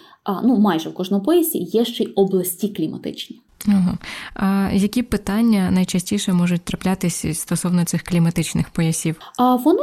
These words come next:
Speaker 1: можуть дати просто, м, е, якусь характеристику клімату, і потрібно догадатися, що це є за клімат. Але частіше на зно вони дають по кліматах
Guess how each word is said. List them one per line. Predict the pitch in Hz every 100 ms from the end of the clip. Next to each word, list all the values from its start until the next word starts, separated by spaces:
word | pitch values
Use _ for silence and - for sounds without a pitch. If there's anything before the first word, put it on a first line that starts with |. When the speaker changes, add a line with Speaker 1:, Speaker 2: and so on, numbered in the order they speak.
| 571
Speaker 1:
можуть | 392 392 330
дати | 220 254 254
просто, | 240 220 269 277 -
м, | 226 214 202 208
е, | 208 202 202
якусь | 226 233 302
характеристику | - 247 - 196 185 - 202
клімату, | 208 311 440 427 226 -
і | 247
потрібно | 226 214 226
догадатися, | 202 190 190 196 196 190
що | 190 - 170
це | - 175
є | 180
за | - 190
клімат. | 196 185 202 320 - _ - - _ _ _ -
Але | 240 247
частіше | 240 233 233 370 415 -
на | 233 208
зно | 196 220 302
вони | 233 202 202 233
дають | 220 185 190 170 185 233 233 - 214 214 -
по | - 214
кліматах | 220 226 311 320 - 202